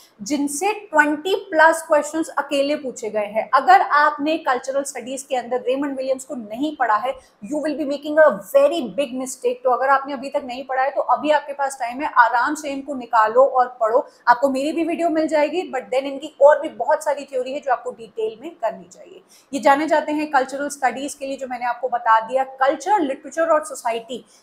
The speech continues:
तीनों का क्या आपस में interconnection है and how are these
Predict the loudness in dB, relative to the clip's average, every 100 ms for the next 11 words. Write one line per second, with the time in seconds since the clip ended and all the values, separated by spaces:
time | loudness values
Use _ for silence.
0 | _ 0 2 2 4 2 4 8 8 8
1 | 4 4 0 -2 -4 -2 -4 -4 -8 -8
2 | -8 -6 -6 -8 2 8 10 10 6 2
3 | 0 -6 -8